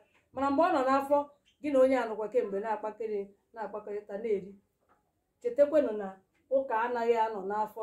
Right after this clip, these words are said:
gịnị esi usi. Gbaa mbọ. Ụka anaghị anọ n'afọ adịghị ire.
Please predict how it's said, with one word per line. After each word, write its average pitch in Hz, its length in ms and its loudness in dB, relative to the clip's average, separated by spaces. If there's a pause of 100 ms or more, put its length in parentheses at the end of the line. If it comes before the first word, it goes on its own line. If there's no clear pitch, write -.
gịnị 208 280 -4 (560)
esi 226 320 -2
usi. 202 280 -14 (200)
Gbaa 294 280 6
mbọ. 302 220 -2 (1900)
Ụka 302 220 0
anaghị 294 280 4
anọ 269 260 2
n'afọ 254 460 -2 (200)
adịghị 240 500 0
ire. 196 200 2